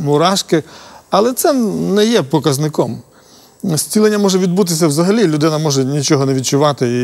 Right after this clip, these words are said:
і потім, е, я прошу перевірити їх, і вони так ще можуть сумніватися, коли вони починають себе перевіряти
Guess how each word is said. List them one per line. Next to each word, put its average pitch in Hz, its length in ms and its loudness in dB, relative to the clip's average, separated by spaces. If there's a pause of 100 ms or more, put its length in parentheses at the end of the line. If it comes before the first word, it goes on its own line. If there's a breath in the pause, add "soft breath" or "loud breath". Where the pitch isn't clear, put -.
і 117 60 -6 (360 loud breath)
потім, 165 400 2 (540 loud breath)
е, 131 200 -4 (200)
я 160 180 2
прошу 170 340 2
перевірити 165 640 2
їх, 156 220 0
і 147 80 2
вони 160 260 2
так 156 180 0 (680 loud breath)
ще - 180 0
можуть 147 300 -2
сумніватися, 165 720 2
коли 151 180 2
вони 151 160 0
починають 160 320 0
себе 147 160 2
перевіряти 156 600 2